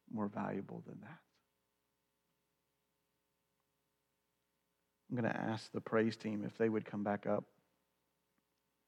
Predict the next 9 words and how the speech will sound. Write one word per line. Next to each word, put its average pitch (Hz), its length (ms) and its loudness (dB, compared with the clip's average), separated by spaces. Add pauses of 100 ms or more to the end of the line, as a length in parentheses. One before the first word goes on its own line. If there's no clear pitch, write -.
(1000)
And 113 100 -2
we're 143 140 6
just 170 140 0
gonna 139 160 8
have 120 180 6
a 104 80 8
time 120 540 4
of 104 180 -4
response, - 800 -2